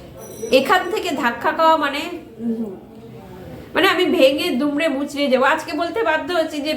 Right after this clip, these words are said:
উম, আমার, আহ, বর ছাড়া পৃথিবীতে আমার কেউ নেই, কেউ নেই। যে ভাইটা আছে,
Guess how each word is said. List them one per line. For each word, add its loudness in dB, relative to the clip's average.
উম, -6
আমার, 4
আহ, 0
বর 6
ছাড়া -2
পৃথিবীতে -2
আমার -2
কেউ 2
নেই, 0
কেউ 6
নেই। -2
যে 0
ভাইটা 2
আছে, 0